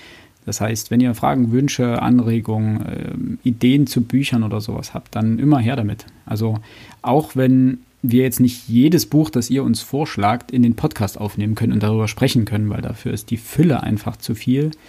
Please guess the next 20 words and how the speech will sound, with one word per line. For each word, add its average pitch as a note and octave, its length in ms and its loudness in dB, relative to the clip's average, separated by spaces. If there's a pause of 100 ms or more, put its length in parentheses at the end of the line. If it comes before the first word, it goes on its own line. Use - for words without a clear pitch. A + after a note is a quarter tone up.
(400)
Und A#2 280 0 (220)
wir A2 240 -4
haben C3 80 4
nun C#3 160 4
mal A2 220 2
nur A#2 720 0
zwölf A2+ 340 -2
Monate A#2 500 2
und G#2+ 300 -6
können A2+ 240 2
maximal A2 500 0
dann G#2+ 160 -2
zwölf G#2+ 360 -4
Bücher A#2 360 -2
pro - 240 -8
Jahr G2+ 480 -4
in A2 100 -6
den G#2 140 -4
Podcast - 480 -8
nehmen. B2 280 -4